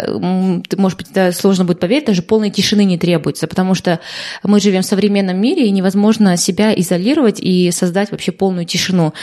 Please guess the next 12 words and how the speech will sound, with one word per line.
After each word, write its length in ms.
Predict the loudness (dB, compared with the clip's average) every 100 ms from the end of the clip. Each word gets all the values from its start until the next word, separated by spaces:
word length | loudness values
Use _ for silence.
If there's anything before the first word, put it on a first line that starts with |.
| -10 -4
Если, 220 | -2 0
конечно, 400 | 0 0 0 0
не, 180 | 0 2
не 360 | 4 4 4
находиться 400 | 2 2 0 0
где-то 220 | 0 0
в 60 | -2
бункере 460 | 0 0 2 0 2
или 100 | -2
в 100 | -2
полной 300 | -2 0 -2
глуши, 420 | 0 0 0